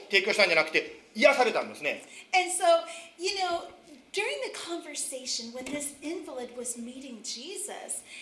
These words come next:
Speaker 2: you know, the invalid was saying, "You know what? I just don't have any way to get to the pool." But guess what? Jesus healed him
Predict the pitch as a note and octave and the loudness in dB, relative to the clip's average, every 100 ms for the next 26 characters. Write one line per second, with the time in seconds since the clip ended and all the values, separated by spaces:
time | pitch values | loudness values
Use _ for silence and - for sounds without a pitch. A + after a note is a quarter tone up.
0 | - D#4+ F4+ F4 F4+ F#4 G#4+ B4 G#4+ - | -4 2 6 6 4 0 2 2 4 4
1 | F4+ D#4 F4 F4 E4+ E4+ D#4+ D#4+ - - | 4 4 4 6 4 4 2 4 2 -2
2 | - B3+ C4 C4+ C4 B3 A#3 B3 A3+ G#3 | -2 -4 -6 -6 -2 -2 -2 -4 -6 -6
3 | - - - - - E4+ F#4 F#4 F#4+ G4+ | -4 -6 -8 -14 -2 6 6 8 6 6
4 | A4+ - - - - E4 E4 F4 - - | 2 -2 -10 -4 4 6 8 6 6 4
5 | A3+ A#3 E4 - - - - - - - | 0 0 0 -2 -6 -12 -14 -16 -16 -2
6 | - - G#4 A4 A#4+ - A#4+ A#4+ - - | 10 12 12 12 12 10 10 10 8 6
7 | - - E4+ E4+ E4 E4 - D#4 C#4 B3 | 0 4 8 10 8 4 2 4 6 4